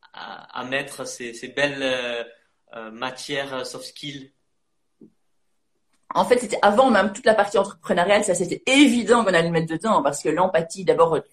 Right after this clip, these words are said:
Speaker 2: simplement, de nouveau, quand tu en lis maintenant, euh, les soft skills, les compétences les plus demandées dans l'entreprise,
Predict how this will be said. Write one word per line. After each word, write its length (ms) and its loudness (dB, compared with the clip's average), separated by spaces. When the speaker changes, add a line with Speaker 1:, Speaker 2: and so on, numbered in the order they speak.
Speaker 2:
simplement, 560 6
de 120 2
nouveau, 420 2
quand 140 -6
tu 120 -6
en 60 0
lis 240 -4
maintenant, 600 2
euh, 80 2
les 160 -2
soft 200 -6
skills, 280 -6
les 100 -4
compétences 480 -2
les 240 -12
plus 260 -4
demandées 440 2
dans 120 2
l'entreprise, 540 -4